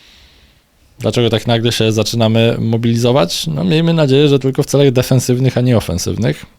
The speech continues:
a nie takich, że faktycznie będziemy musieli wykorzystać gdziekolwiek nabyte umiejętności.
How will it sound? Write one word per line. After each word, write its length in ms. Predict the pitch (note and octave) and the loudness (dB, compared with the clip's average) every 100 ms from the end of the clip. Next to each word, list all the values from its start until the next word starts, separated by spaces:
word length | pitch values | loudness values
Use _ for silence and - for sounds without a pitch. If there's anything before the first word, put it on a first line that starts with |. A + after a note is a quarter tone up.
| - | -14
a 160 | - G#2+ | -6 -2
nie 140 | A#2 | 0
takich, 340 | A2+ - C3+ B2+ | 0 -2 0 0
że 100 | A#2+ | 2
faktycznie 460 | B2+ - B2 - | 0 0 -2 -2
będziemy 360 | A#2 A#2+ A#2+ A#2+ | 0 0 2 2
musieli 260 | A#2 A#2+ A#2 | 2 0 0
wykorzystać 500 | A#2 A#2 A#2 - F2+ | 0 0 0 -2 -6
gdziekolwiek 440 | F#2 G2 F#2 F2 | -4 -2 -2 -4
nabyte 280 | F#2 F#2 G2 | -4 -4 -2
umiejętności. 680 | G2+ G#2 - G2 - - | -2 -2 0 -2 -2 -14